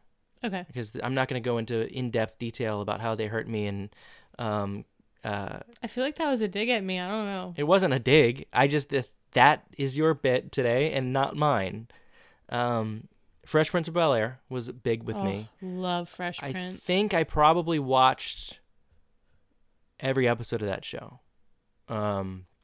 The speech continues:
Speaker 2: it, it, it was very important to me. Like, looking back,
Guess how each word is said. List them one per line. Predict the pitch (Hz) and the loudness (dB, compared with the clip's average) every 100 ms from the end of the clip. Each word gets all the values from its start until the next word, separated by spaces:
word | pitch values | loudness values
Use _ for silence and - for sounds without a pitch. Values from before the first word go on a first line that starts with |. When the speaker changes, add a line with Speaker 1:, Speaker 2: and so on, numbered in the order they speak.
| _ _ _ _ _ _ _ - - _ _ _ _ | _ _ _ _ _ _ _ -20 -20 _ _ _ _
Speaker 2:
it, | - 143 - - | -2 0 0 0
it, | 151 143 139 - _ _ _ _ _ _ _ | 2 2 0 -6 _ _ _ _ _ _ _
it | - | -6
was | 160 185 185 | 6 6 8
very | 170 160 | 6 4
important | 131 135 131 | 4 0 -2
to | 104 | -6
me. | 98 92 113 | -8 -8 -12
Like, | 127 123 143 | -6 -2 2
looking | 156 151 | 0 2
back, | 123 120 117 - - | 4 6 6 2 -16